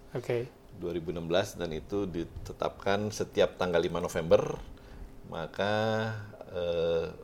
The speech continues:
Speaker 2: waktu itu yang mem-, apa, mempromosikan pertama kali adalah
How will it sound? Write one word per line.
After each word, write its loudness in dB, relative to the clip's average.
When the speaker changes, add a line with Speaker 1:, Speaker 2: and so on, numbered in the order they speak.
Speaker 2:
waktu -2
itu 0
yang 4
mem-, -6
apa, -6
mempromosikan 2
pertama 2
kali 4
adalah 2